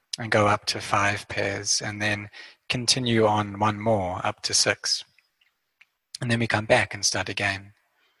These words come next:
And so we do this, um, increasing the number of pairs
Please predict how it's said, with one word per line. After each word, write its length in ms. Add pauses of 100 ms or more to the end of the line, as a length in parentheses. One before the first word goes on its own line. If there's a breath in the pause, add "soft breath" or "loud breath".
(640 loud breath)
And 200
so 180
we 140
do 200
this, 460
um, 240
increasing 600
the 80
number 360
of 220
pairs 560